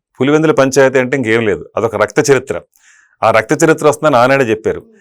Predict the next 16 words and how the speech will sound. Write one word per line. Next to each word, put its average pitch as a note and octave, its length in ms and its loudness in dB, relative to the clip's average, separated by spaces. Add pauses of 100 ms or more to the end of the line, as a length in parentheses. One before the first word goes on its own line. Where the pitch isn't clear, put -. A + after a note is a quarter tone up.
(260)
ఇంకా D3 160 0
వీళ్ళ D#3+ 220 4
మాటలకు D3+ 380 0
అర్థం C3 220 2
పర్థం D3+ 260 2
లేదండి. A2+ 340 -2
జగన్మోహన్ D3+ 420 0
రెడ్డి C#3 160 0
గారి C3 120 2
మాటలు B2+ 320 0
ఎలా B2+ 140 2
ఉంటాయంటే B2+ 520 -2
నిన్న A#2 280 -6
ఆయన A2 160 -4
మాట్లాడిన C3 920 0 (400)
అవాకులు C#3+ 360 2